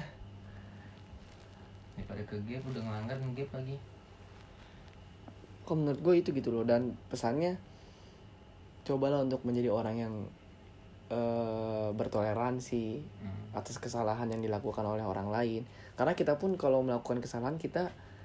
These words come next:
Speaker 2: maunya dimaafin gitu kan.
Speaker 1: Hmm.
Speaker 2: Janganlah kita buat kesalahan maunya dimaafin, ketika ada orang buat salah ke kita, kita menjadi orang yang nggak pemaaf gitu loh. Egois
Speaker 1: Waduh,
Speaker 2: banget kan
Speaker 1: iya.
Speaker 2: jadinya.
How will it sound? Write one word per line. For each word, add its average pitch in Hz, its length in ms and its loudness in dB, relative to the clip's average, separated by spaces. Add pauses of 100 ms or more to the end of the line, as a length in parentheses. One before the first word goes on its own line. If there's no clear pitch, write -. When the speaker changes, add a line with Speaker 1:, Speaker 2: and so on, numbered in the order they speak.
(460)
Speaker 2:
maunya 135 300 4
dimaafin 135 500 2
gitu 101 160 0
kan. 98 240 -2 (120)
Speaker 1:
Hmm. 104 360 -2 (220)
Speaker 2:
Janganlah 139 340 4
kita 131 400 2 (1300)
buat 131 240 4
kesalahan 123 540 4
maunya 117 280 2
dimaafin, 117 600 0 (520)
ketika 123 360 2
ada 120 120 4
orang 117 240 4
buat 120 160 4
salah 113 240 0
ke 113 140 -2
kita, 151 340 2 (180)
kita 165 280 6
menjadi 139 320 4
orang 117 200 2
yang 110 140 0
nggak 107 180 2
pemaaf 147 500 2
gitu 110 180 -4
loh. 110 140 -6 (1080)
Egois 120 320 2
Speaker 1:
Waduh, 123 100 4
Speaker 2:
banget 170 240 6
kan 123 120 2
Speaker 1:
iya. 120 100 4
Speaker 2:
jadinya. 107 320 2